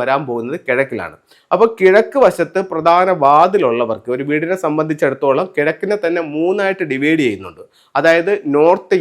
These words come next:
ഈസ്റ്റ്, ഈസ്റ്റ്, സൗത്ത് ഈസ്റ്റ്. അതിൽ ഈസ്റ്റിൽ വരുന്ന നാപ്പത്തഞ്ച്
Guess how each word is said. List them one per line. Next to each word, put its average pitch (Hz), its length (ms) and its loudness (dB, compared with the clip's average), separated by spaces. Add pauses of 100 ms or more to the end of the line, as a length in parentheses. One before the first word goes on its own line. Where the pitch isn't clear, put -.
(140)
ഈസ്റ്റ്, 170 360 0 (420)
ഈസ്റ്റ്, 185 360 2 (240)
സൗത്ത് 180 400 4
ഈസ്റ്റ്. - 220 -12 (440)
അതിൽ 190 200 2 (440)
ഈസ്റ്റിൽ 240 320 0 (100)
വരുന്ന 135 280 2 (340)
നാപ്പത്തഞ്ച് 180 560 2